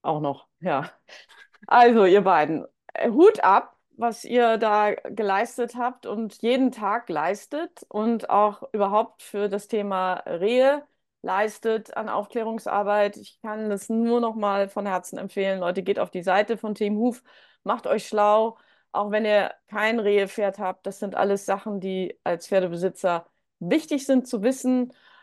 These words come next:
über Haltung, Fütterung und Untergrund. Und, ähm, ich bedanke mich ganz doll herzlich, dass ihr wieder euch die Zeit genommen habt. Und, ähm, ja, wir werden noch in dieser Woche Help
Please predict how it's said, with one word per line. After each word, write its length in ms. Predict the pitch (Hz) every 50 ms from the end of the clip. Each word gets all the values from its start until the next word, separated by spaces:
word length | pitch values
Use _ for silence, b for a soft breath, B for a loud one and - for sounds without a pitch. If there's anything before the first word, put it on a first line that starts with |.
| B B B
über 340 | - 233 220 208 208 196 202
Haltung, 360 | 208 196 196 190 - 208 196 -
Fütterung 460 | - 220 190 220 196 180 190 185 175
und 140 | 123 175 160
Untergrund. 680 | 110 180 185 190 175 180 175 165 170 170 165 170 160 -
Und, 580 | - - 175 180 175 170 160 156 - - 196 196 - -
ähm, 200 | 165 165 165 160
ich 160 | 170 - -
bedanke 420 | - 156 - 202 214 302 294 311
mich 360 | 254 254 247 - - - - _ _ _ _ _ - - - - _ _ _
ganz 340 | - 160 294 302 - - -
doll 340 | - 220 226 233 233 254 269
herzlich, 640 | 247 202 202 208 - - - 247 277 277 269 - -
dass 180 | - 247 247
ihr 180 | 208 220 226 208
wieder 220 | 240 233 233 220
euch 140 | - - -
die 100 | - 202
Zeit 260 | - - 208 208 208
genommen 340 | - 214 214 208 202 220 220
habt. 240 | 214 214 214 _ b b b b b b b b _ -
Und, 500 | - 202 202 202 202 196 190 - - - -
ähm, 520 | 185 180 175 170 175 170 165 165 156 147 _ -
ja, 180 | 147 - - - _
wir 200 | - 202 185 175
werden 220 | 190 202 202 214 208
noch 200 | 196 190 185 -
in 140 | - 196 196
dieser 480 | 208 233 214 233 208 202 202 190 175 -
Woche 500 | 170 208 208 - 240 208 208 208 208 208 _ _ _ -
Help 260 | 202 202 214 208